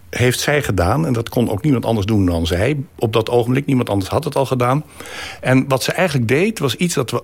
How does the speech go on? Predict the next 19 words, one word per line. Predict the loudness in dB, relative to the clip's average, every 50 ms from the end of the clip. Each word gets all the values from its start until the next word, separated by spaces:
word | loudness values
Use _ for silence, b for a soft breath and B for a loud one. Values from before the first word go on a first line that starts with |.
| -6 -2
allemaal | 0 2 4 4 4 4 2 2
al | 2 2 2 2
doen. | 2 4 4 4 2 2 -2 B B B B B B B B B B B
Namelijk | B 2 4 4 4 2 0 0 0
onze | 0 0 2 2 0 -2
huisdieren | -2 -2 -2 0 0 0 0 2 0 2 4 4 4 4 2 0 -4 B B B B B B B B B
verwerken | -4 -2 0 2 2 2 2 2 0 0 -4 -4 -4 -2
in | -2 0 2 0 0 0
onze | 0 0 0 0 -2 -4
schoenen | -4 -4 0 2 4 4 4 4 2 0 -6 -12 b b b b b b
en | 0 0 0 0
onze | 0 0 0 0 0 0 0 -2 -2 -6
riemen | -8 -2 0 2 2 4 4 2
die | 0 0 0
we | -2
om | -2 -2 0 0
onze | 0 0 0 0 0 0 0 0 -2 -2
middel | -2 0 0 0 0 0 2
hebben. | 2 2 2 2 0 -2